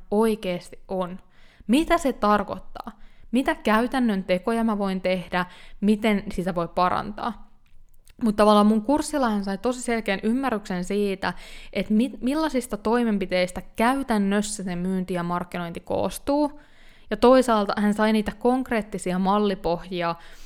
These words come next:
joiden pohjalta hän pystyi tekemään niin paljon nopeammin niitä materiaaleja. Et jos vaikka konkreettinen myynti- ja markkinointimateriaali, mikä sun täytyy tehdä,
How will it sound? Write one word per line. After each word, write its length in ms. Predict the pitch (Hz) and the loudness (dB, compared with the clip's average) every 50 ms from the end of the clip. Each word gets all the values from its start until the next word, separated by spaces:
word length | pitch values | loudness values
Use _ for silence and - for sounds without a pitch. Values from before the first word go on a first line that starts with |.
| - - - | -18 -4 0
joiden 280 | 185 185 185 190 180 170 | 2 2 2 2 0 0
pohjalta 480 | - 214 226 240 233 220 196 180 185 | 2 2 2 4 2 2 2 0 -2
hän 180 | 180 175 175 170 | -4 -4 -4 -4
pystyi 240 | 180 175 - - - | -6 -8 -10 -10 -6
tekemään 380 | - 190 190 190 196 180 175 185 | -4 -4 -2 -2 -2 0 0 0
niin 160 | 196 208 208 | 2 0 0
paljon 360 | 208 208 185 180 180 180 180 | 0 0 0 0 0 0 0
nopeammin 560 | 214 285 302 - 262 220 190 180 170 170 165 160 | 0 0 0 2 2 2 2 0 0 -2 -4 -4
niitä 240 | 165 165 165 165 | -6 -4 -4 -4
materiaaleja. 800 | 165 165 165 175 - - - - 214 220 220 233 233 240 247 240 - - - - - - - - - - - - | -4 -2 -4 -4 -4 -6 -6 -6 -6 -4 -4 -2 0 0 -2 -2 -4 -8 -14 -14 -14 -14 -14 -14 -12 -12 -4 -2
Et 120 | 202 190 | 0 2
jos 140 | 214 202 208 | 2 2 2
vaikka 200 | 214 208 - 202 | 2 0 0 -2
konkreettinen 1000 | 208 - 247 269 285 277 - 277 262 240 - - - 196 190 185 180 175 180 175 - - - - - - - - - - - - - - - - | 0 2 2 2 2 0 0 0 0 0 0 0 0 0 2 2 0 0 -2 -4 -6 -12 -20 -20 -20 -18 -18 -16 -14 -14 -14 -14 -16 -12 -2 4
myynti- 640 | 196 214 240 247 262 262 247 247 233 202 196 185 - - - - - - - - | 8 10 10 10 10 8 6 4 4 2 2 2 0 -6 -14 -16 -18 -10 -4 0
ja 80 | 185 | 2
markkinointimateriaali, 1900 | 185 190 202 208 208 208 - - 185 180 175 175 170 165 - 170 - - 190 196 196 214 233 247 214 - 254 220 196 185 185 180 165 170 175 175 170 170 170 | 4 4 4 2 2 0 -2 -2 -2 0 -2 -2 -4 -4 -6 -6 -4 0 2 4 6 6 6 4 4 2 2 2 4 2 2 2 0 0 0 0 0 0 -2
mikä 240 | 165 170 170 180 170 | -4 -4 -6 -6 -6
sun 200 | 175 165 170 170 | -6 -6 -6 -6
täytyy 380 | 180 175 175 170 180 175 170 | -6 -6 -6 -4 -4 -4 -4
tehdä, 460 | 170 - 165 165 - - - 269 262 | -4 -6 -6 -6 -8 -4 -2 -2 -2